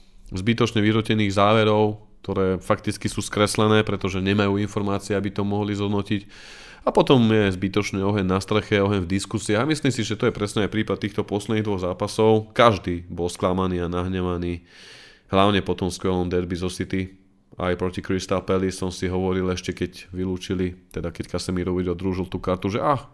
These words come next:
dobre, nevadí, hlavne ukopať tie tri body, nech to aspoň stojí za to. Bum, nestalo sa. Ale možno aj niektorí tí hráči si potrebujú takto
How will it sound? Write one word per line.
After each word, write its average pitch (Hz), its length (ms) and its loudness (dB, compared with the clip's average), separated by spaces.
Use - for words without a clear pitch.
dobre, 101 400 0
nevadí, 98 640 0
hlavne 98 240 2
ukopať 95 460 -2
tie - 20 -6
tri 98 160 -4
body, 92 400 0
nech 90 160 -4
to 95 80 0
aspoň 92 240 -4
stojí 92 240 -4
za 90 160 0
to. 90 160 -2
Bum, 113 400 2
nestalo 98 400 2
sa. 92 240 -4
Ale 104 80 6
možno 139 240 6
aj 139 160 6
niektorí 135 240 2
tí 131 160 0
hráči 123 240 2
si 98 160 0
potrebujú 95 880 0
takto 98 640 -2